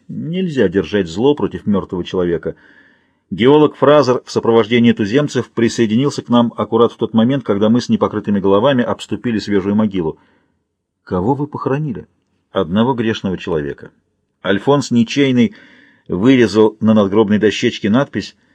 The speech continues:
«Здесь покоится Катарина Гламарда. Смилуйся над ней, Господи».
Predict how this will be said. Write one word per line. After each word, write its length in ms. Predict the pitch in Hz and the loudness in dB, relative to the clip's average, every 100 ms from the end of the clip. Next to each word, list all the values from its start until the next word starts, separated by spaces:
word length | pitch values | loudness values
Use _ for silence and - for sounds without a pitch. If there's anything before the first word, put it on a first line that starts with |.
| _ _ _ - | _ _ _ -12
«Здесь 280 | 82 117 - | -4 -4 0
покоится 560 | 113 131 131 123 - | -2 2 2 2 -2
Катарина 520 | - 117 110 123 113 | -6 -2 0 2 2
Гламарда. 600 | 98 107 107 104 87 67 - _ _ _ | 2 2 2 2 0 -8 -14 _ _ _
Смилуйся 500 | - 98 147 135 - | -8 -2 -2 -2 -4
над 200 | 90 82 | -6 -6
ней, 120 | 90 | -8
Господи». 480 | 80 80 - 76 - | -6 -8 -10 -18 -18